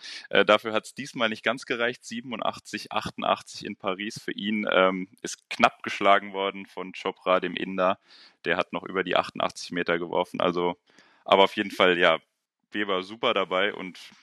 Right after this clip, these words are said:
ich denke, wir können uns auf ein spannendes Duell freuen in Tokio, ähm, was es da im Speerwurf wieder geben wird. Hoffentlich diesmal mit dem besseren Ende für Weber. Also er hätte es ja langsam mal verdient. Ähm, und dann noch, ganz wichtig von der Diamond League, ein fünfzehnhundert Meter Rennen wahrscheinlich für die Geschichtsbücher.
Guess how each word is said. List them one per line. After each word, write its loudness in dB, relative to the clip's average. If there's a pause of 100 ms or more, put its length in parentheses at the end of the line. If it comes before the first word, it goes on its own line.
ich -16
denke, 2
wir 0
können 2
uns 0
auf 4
ein 0
spannendes 4
Duell 4
freuen 0
in -4
Tokio, -4
ähm, 2 (300)
was -2
es -4
da 2
im -2
Speerwurf 0
wieder 4
geben 0
wird. -4
Hoffentlich -4
diesmal 0
mit -4
dem 0
besseren 2
Ende 2
für -2
Weber. 6
Also 0 (460)
er 2
hätte 2
es -2
ja 6
langsam 2
mal -6
verdient. -4 (600)
Ähm, 8
und -4 (160)
dann 6
noch, -4
ganz -4
wichtig -14
von -4
der 2
Diamond 0
League, -8
ein -2
fünfzehnhundert -4
Meter 0
Rennen -4
wahrscheinlich -4
für -6
die -8
Geschichtsbücher. 0